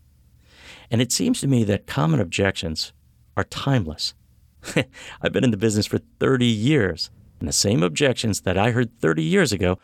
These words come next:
such as, "I have an advisor, not interested, I'm busy," they're still around today.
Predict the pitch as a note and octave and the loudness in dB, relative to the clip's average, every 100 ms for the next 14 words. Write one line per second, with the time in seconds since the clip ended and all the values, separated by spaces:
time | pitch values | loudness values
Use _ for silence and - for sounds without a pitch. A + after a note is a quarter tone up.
0 | _ _ - - - F#2 - - E2 D#2+ | _ _ -6 -4 0 -2 -4 -8 -4 0
1 | D#2+ F2+ F2+ F2+ F#2+ A#2 C3+ - _ _ | 0 0 0 0 0 0 -2 -6 _ _
2 | F2 F2+ F#2 F#2+ - A2+ A#2+ D3 C3+ - | 0 2 2 0 0 0 0 -2 -4 -2
3 | F#2 E2+ G#2+ A2 D3 C3+ _ - _ _ | -2 0 0 0 -2 -4 _ -20 _ _
4 | _ _ _ _ _ _ - B2 E3 - | _ _ _ _ _ _ -6 -2 -2 0
5 | F3 F3 F3+ - C#3 G3+ | 2 4 2 0 0 0